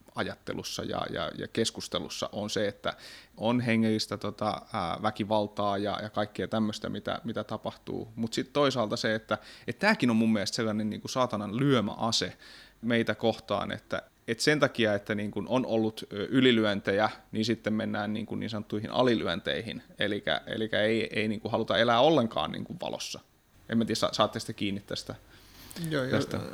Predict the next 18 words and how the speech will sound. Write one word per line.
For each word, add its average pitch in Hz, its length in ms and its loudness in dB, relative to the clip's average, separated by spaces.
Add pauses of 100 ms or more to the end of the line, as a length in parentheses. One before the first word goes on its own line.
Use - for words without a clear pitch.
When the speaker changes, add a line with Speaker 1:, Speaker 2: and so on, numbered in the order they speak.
Speaker 2:
ainakin 139 280 -8
samaa 139 240 2
mieltä, 139 360 4
mutta - 180 -8
siis - 120 -8
mä, 113 120 -2 (720)
eli, - 220 -4
eli 117 120 2
mikä, 117 280 0
onko 117 200 -2
se 113 80 0
ongelma 120 360 2
siinä, 117 360 0
että, - 240 -2
että - 180 -6
ihminen 110 300 -6
ei - 80 -4
halua 110 260 -2